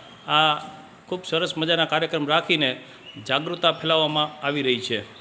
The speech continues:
એટલે દરેક મતદારોને એટલી અપીલ કરવામાં આવે છે કે તેઓ સ્વૈચ્છિક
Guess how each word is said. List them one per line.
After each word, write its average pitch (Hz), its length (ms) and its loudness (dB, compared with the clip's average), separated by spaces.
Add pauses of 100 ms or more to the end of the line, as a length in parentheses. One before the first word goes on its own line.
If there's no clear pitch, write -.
(580)
એટલે 151 180 -2
દરેક 175 320 2
મતદારોને 175 720 2 (680)
એટલી 165 220 -2
અપીલ 165 260 -2
કરવામાં 165 400 2
આવે 185 140 4
છે 135 240 2 (600)
કે 156 80 -4
તેઓ 175 260 2
સ્વૈચ્છિક 175 480 0